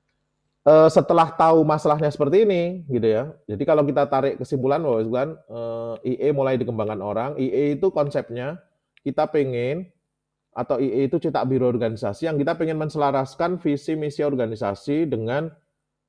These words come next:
bisnis, data, aplikasi, dan teknologi secara umum, eh, seperti itu. Jadi nanti kalau ditanya, I E itu apa? Artifact, artifact dari tiap layer. Layer bisnis itu punya proses bisnis, diagram misalkan. Layer data itu punya arsitektur data.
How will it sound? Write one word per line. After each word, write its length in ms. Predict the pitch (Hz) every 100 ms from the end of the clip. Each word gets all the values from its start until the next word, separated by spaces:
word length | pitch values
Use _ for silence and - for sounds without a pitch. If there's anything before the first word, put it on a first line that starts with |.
| _
bisnis, 640 | - 113 - 135 160 165 -
data, 480 | 113 107 - 139
aplikasi, 480 | 127 120 123 110 147
dan 160 | 135 110
teknologi 480 | 110 107 107 113 123
secara 240 | 123 107
umum, 400 | 110 139 151 151
eh, 320 | - 113 113 110
seperti 400 | - 101 107 92
itu. 160 | 104 95
Jadi 240 | 104 147
nanti 160 | 139 147
kalau 160 | 151
ditanya, 480 | 131 113 110 123 180 - _ _ - 196 202 - - - _ _ _ _ _ _ _ 151
I 60 |
E 120 | 175 180
itu 140 | 190
apa? 340 | 240 175 160 -
Artifact, 580 | 135 123 196 208 160 -
artifact 460 | - 123 135 170 170
dari 220 | 131 120
tiap 180 | 123 113 120
layer. 340 | 156 139 120 127 _ _ _ _ -
Layer 320 | 117 123 127
bisnis 400 | 110 - 151 180
itu 100 | 143
punya 240 | 143 139 127
proses 320 | 120 120 117
bisnis, 480 | 92 98 127 139 -
diagram 400 | 117 123 120 135
misalkan. 560 | 131 127 117 117 113
Layer 160 | 117 123 120
data 240 | 117 110 127
itu 160 | 147 160
punya 240 | 143 120
arsitektur 400 | 117 120 139 113
data. 560 | 120 143 147 139 139